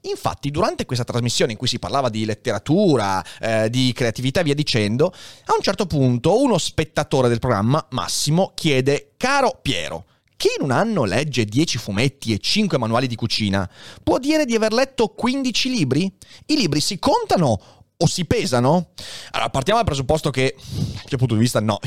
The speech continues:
i libri non si contano. Una domanda che mi fate molto spesso è: "Ma quanti libri leggi in un anno?" Non ho mai contato i libri che ho letto, perché,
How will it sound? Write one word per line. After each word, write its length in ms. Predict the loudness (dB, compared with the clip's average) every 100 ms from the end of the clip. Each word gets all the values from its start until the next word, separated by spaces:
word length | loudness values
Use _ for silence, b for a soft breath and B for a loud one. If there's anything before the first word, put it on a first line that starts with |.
| -6
i 100 | -2
libri 260 | 0 0
non 220 | -2 -4 -4
si 180 | -6 -6
contano. 680 | -4 -4 -2 0 0 -2 -2
Una 180 | -2 2
domanda 320 | 2 2 0
che 60 | -2
mi 80 |
fate 200 | -2 -2
molto 220 | -2 -2 -2
spesso 260 | -2 0
è: 80 | 0
"Ma 120 | 0
quanti 500 | 0 -2 -2 -6 -8
libri 240 | -6 -4 0
leggi 320 | -2 0 -2
in 60 |
un 100 | 0
anno?" 420 | -2 -2 0 -2 -4 B B B B
Non 100 | -2
ho 40 | 0
mai 200 | -2 -2
contato 540 | -2 -2 -2 -2 -2
i 20 |
libri 220 | -2 0
che 100 | 2
ho 60 | 4
letto, 320 | 2 2 -2
perché, 440 | -2 0 0 -2